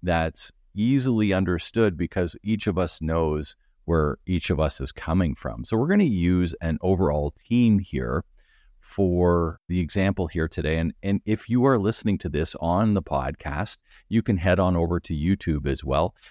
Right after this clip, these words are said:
because at YouTube, I'm sharing my screen and showing you some graphics here that might make a little more sense, but hopefully you'll be able to follow along in the audio portion too.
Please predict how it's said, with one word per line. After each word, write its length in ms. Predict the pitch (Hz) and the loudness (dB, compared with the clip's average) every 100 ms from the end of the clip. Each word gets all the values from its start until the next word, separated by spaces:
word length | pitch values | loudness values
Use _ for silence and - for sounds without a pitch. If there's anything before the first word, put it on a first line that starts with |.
| _ | _
because 300 | 92 104 90 | -4 -2 0
at 100 | 80 | 0
YouTube, 500 | 87 101 - 101 78 | 0 0 2 0 2
I'm 200 | 80 80 | 0 -2
sharing 420 | - 92 90 85 | -2 0 2 2
my 140 | 82 76 | -2 -4
screen 420 | - 92 87 78 | -6 -2 0 0
and 140 | 73 | -2
showing 320 | - 90 82 | 0 0 2
you 100 | 82 | 0
some 240 | 76 80 80 | -2 -6 -2
graphics 480 | 87 92 - 73 - | 0 0 -2 -8 -4
here 160 | 80 | -2
that 180 | 76 67 | -2 0
might 280 | 92 180 - | 2 2 0
make 180 | 85 - | -2 -2
a 60 | |
little 200 | 73 73 | -4 -4
more 200 | 69 55 | -4 -6
sense, 260 | - 76 87 | -4 -4 -2
but 160 | 110 | -2
hopefully 320 | - 101 - 85 | -2 -4 -2 0
you'll 120 | 71 | 2
be 80 | 73 | -2
able 220 | - 76 | -2 -4
to 60 | |
follow 280 | - 78 73 | 0 2 2
along 260 | 71 71 73 | 2 0 0
in 80 | 71 | 0
the 100 | 67 | 0
audio 380 | 69 71 69 | 0 2 0
portion 420 | - 69 69 - 73 | -2 -4 -6 -6 -4
too. 300 | 95 78 | 0 0